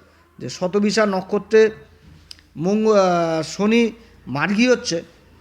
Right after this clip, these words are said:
তাহলে শতবিশা নক্ষত্রে যাদের জন্ম তারা কিন্তু বিশেষভাবে প্রভাবিত হয়েছে।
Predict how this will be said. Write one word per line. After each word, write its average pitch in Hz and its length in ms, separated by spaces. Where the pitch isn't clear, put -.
তাহলে 151 180
শতবিশা 214 580
নক্ষত্রে 214 500
যাদের 196 320
জন্ম 190 320
তারা 175 280
কিন্তু 214 240
বিশেষভাবে 233 640
প্রভাবিত 220 500
হয়েছে। 220 340